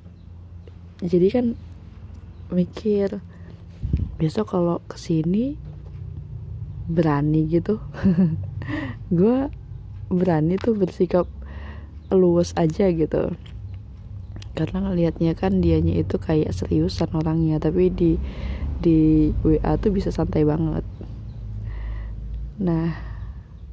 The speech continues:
ya udah dong. Kaku awalnya gitu. <laughs> Untuk mencairkan suasana,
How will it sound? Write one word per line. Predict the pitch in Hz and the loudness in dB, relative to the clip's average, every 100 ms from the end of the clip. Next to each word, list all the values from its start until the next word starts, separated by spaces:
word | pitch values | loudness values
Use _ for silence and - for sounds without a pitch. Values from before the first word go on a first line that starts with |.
| - - - - - - - - - - - - | -18 -18 -18 -18 -16 -16 -16 -18 -18 -18 -16 -8
ya | 190 180 | -2 2
udah | 196 202 220 | 2 2 2
dong. | 202 190 190 220 214 - - - - - - - - - - - - - - - - - - - - - - | 2 0 0 -2 -4 -10 -10 -12 -12 -12 -12 -10 -10 -10 -12 -14 -16 -16 -18 -18 -20 -20 -18 -20 -20 -18 -4
Kaku | 180 - - 185 160 - | -4 -2 2 4 4 2
awalnya | 156 156 165 160 185 165 165 | 0 2 0 -2 -2 -4 -4
gitu. | - - - - - - - - | -6 -6 0 0 0 -6 -14 -16
<laughs> | - - 170 170 - - - - - - - - - - - - - - - - - - - - - - | -8 -4 -2 -2 -6 -16 -18 -18 -18 -18 -18 -16 -16 -16 -18 -18 -18 -18 -16 -16 -18 -20 -20 -20 -6 2
Untuk | 170 156 - | 2 4 2
mencairkan | 165 160 156 - 160 | 2 2 0 0 0
suasana, | 160 151 160 151 147 151 208 | 2 0 0 0 0 0 -2